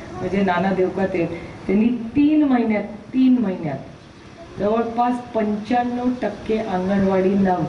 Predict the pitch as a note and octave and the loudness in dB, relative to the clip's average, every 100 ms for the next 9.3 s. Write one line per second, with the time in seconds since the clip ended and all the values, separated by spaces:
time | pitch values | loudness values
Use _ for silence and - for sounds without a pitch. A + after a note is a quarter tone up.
0 | C#3+ A3+ C4 B3 C#4 G3 G3 G3 F3+ F3 | 0 2 2 0 -4 -4 -6 -4 -4 -2
1 | F#3 F3+ E3 F3+ F3+ E3+ E3+ E3+ E3+ E3+ | -2 -2 -2 -2 -6 -2 -2 -2 -4 -4
2 | E3+ E3+ D#3+ E3+ F3 - E3 E3 G3 G#3 | -4 -2 -4 -2 -2 -2 -4 -4 -4 -2
3 | G3 E3 D#3+ E3 D#3+ E3 E3 - - - | -2 -2 -2 0 -2 -2 -2 -4 -6 -8
4 | - F#3+ G3 G3+ G#3 G#3+ - B3+ A#3 A3 | -6 -2 0 0 0 -2 -2 0 2 2
5 | A3+ A3+ A3 G3 G3 G3+ G3+ F#3+ G#3+ G3+ | 2 0 -2 -2 -2 0 0 -2 -2 -2
6 | G3 G3 - A#3+ G#3 A3+ A3+ G#3+ G3 G3 | -2 -6 -2 0 0 -2 0 0 0 0
7 | G3+ F#3+ F#3+ F#3 F#3 G#3 A3 - - - | -2 -2 0 0 0 -2 -2 -10 -14 -10
8 | - F#3+ G#3 A3 A3 F#3+ F#3 G3+ B3+ A3+ | -2 0 2 2 2 2 2 2 0 0
9 | F#3 E3 | -2 -2